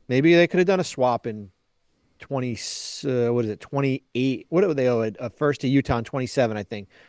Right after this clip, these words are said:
Done a swap like Dallas did and try to get a two thousand twenty-four first. I'm just hypothetically saying that here. Um, my, what I thought about the Lakers was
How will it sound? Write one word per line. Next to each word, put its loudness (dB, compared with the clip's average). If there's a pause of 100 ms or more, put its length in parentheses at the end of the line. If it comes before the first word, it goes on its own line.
(180)
Done 6
a 4
swap 4
like 2
Dallas 2
did -12 (720)
and -12
try 4
to 6
get 6
a 4
two 0
thousand 0
twenty-four -4
first. -2
I'm -8
just -6 (400)
hypothetically -4
saying -8
that -8
here. -8 (420)
Um, -6 (180)
my, -4
what 4
I 4
thought 2
about 4
the 0
Lakers -2
was -6